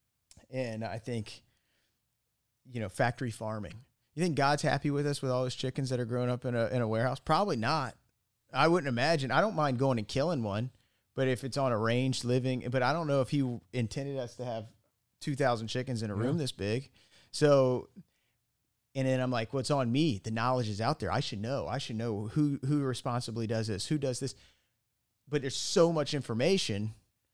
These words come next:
Speaker 1: So I'm being devil's advocate to, to some of my mindsets on things, right? There's so much information. Where is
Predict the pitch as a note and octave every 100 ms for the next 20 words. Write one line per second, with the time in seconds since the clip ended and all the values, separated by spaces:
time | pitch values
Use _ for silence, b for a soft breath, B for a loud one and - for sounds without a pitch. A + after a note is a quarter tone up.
0 | _ _ _ _ _ _ D3 C3 C#3 D#3
1 | C#3 D3 D#3 C#3+ C#3 B2 C3+ C#3+ C3 B2
2 | B2 A#2 - C3 - C#3 B2 A2 A2+ A#2+
3 | A#2 A#2+ G#2+ A2+ G#2 A2 G2+ A2+ A#2+ G#2+
4 | - E3 D3 D3 C3 B2 D3+ - A2+ G#2
5 | C3 C#3 C3+ B2+ A#2+ G#2+ - -